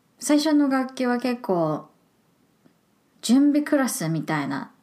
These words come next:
大学の生活を送る上での時間管理の方法とか、なんか学び方のコツとか、そういう結構ベーシックな内容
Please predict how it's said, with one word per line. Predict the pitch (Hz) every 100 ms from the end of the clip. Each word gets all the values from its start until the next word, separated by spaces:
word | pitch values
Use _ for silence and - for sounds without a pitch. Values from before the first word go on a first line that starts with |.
| _ _ -
大 | 202 240
学 | 233 233 - 214 214 214
の | 208 208 202 196 - - - - - _
生 | - - 220
活 | 202 190 160
を | 156
送 | 180 208
る | 196 190
上 | 190
で | 185 147
の | 208 -
時 | 165
間 | 196 208 202
管 | 202 180
理 |
の | 151
方 | - 202 190
法 | 196 190 190
と | -
か、 | - - 214 208 _ -
な | 202
ん | 180
か | 175
学 | 175 185 185 196 202
び | 208
方 | 202 202 196 190
の | 185 185 185 - - _ _ _ _ _ _ _ _ _ -
コ | - 185
ツ | - 208 202
と | 202 175
か、 | -
そ | - 208
う | 202
い | 196
う | 190
結 | 190 233
構 | 196
ベ | 208
ー | 214
シ | 208
ッ | 233
ク | 233
な | 180 160
内 | 185 180 185
容 | 190 185 185